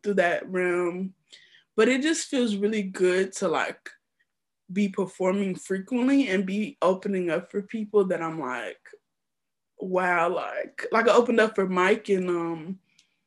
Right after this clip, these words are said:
I forgot when, October. <laughs> And I was like, "Mike was one of the people in twenty sixteen that I was listening to." So I think it's just amazing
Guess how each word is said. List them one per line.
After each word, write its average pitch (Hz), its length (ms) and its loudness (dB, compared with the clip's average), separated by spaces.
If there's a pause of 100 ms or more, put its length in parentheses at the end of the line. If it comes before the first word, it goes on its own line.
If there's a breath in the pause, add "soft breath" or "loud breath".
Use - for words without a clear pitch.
(420)
I 320 60 -4
forgot 170 360 4
when, 180 220 4
October. 196 640 4
<laughs> 294 880 4
And 208 100 4
I 214 120 6
was 214 120 4
like, 170 400 4
"Mike 202 260 2
was 240 140 2
one 220 160 2
of 196 80 0
the 202 80 -2
people 196 760 4 (320)
in 185 140 -2
twenty 208 340 2
sixteen 196 400 -2
that 180 140 2
I 160 120 4
was 170 180 -2
listening 165 420 -2
to." - 340 -8 (500 loud breath)
So 311 160 4
I 320 40 6
think 339 160 4
it's 269 100 4
just 247 280 -2 (120)
amazing 196 800 2